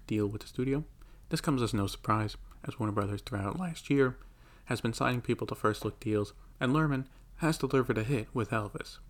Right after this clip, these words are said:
not just at the box office, but being the big movie for the award season for them. Definitely well deserved. Also going on at Warner Brothers is a live action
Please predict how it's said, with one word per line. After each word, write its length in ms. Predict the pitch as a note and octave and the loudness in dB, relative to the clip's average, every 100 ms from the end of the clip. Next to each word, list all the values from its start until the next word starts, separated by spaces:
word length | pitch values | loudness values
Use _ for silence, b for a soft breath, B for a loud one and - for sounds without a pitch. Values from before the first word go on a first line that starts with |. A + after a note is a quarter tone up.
| - b b C3+ | -20 b b -2
not 160 | A#2 | -2
just 200 | - - | 0 -2
at 120 | A2 | -4
the 40 | - | -4
box 320 | B2+ B2 - | -4 -4 -2
office, 360 | A2+ - A#2 - b b b b - | -2 -2 -4 -6 b b b b 2
but 280 | B2 - | 2 2
being 180 | A#2+ A2+ | 0 0
the 80 | G#2+ | 0
big 300 | - G#2+ - A#2+ | 2 2 0 -2
movie 420 | A2 G#2 G2+ - - | 0 2 0 -4 -8
for 140 | - G#2+ | 0 2
the 80 | |
award 300 | G2+ G2+ G2 | 2 0 -2
season 260 | - G#2+ G#2 | 0 0 0
for 160 | - A2 | -6 -6
them. 140 | - - - - | -8 -12 -6 0
Definitely 460 | A2+ A2+ G#2 G2 - - | 2 2 0 0 -4 -2
well 140 | A#2 | -2
deserved. 400 | - A2+ G2+ G2+ - - - | -2 0 0 -2 -12 -8 -2
Also 200 | - G2+ | 0 4
going 220 | G#2+ G#2 | 4 6
on 160 | G2+ | 4
at 120 | G2+ G#2 | 4 4
Warner 200 | G#2 G#2+ | 2 4
Brothers 320 | G#2+ G2+ - C3 | 4 4 2 2
is 140 | A#2 | 2
a 200 | - A2 | 0 -4
live 380 | G#2+ G#2+ A2 - | 0 0 0 -2
action 440 | A#2+ G#2+ - G2+ | -4 -4 -2 -4